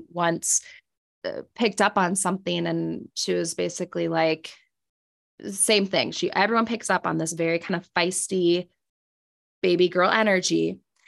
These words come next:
And she was like, "Yeah, I don't know. Like, oh, she's definitely gonna come, but she's trying to decide whether or not she's gonna let another one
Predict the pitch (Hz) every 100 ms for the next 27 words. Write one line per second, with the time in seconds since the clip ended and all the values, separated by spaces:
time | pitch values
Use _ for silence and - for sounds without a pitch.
0 | _ - 196 185 - 208 202 208 226 226
1 | 220 285 453 330 381 320 269 226 185 -
2 | - 240 220 294 226 226 247 294 254 214
3 | 214 185 - - 226 233 254 226 220 190
4 | 190 180 165 190 175 165 165 165 160 -
5 | 170 175 165 160 160 165 170 175 170 165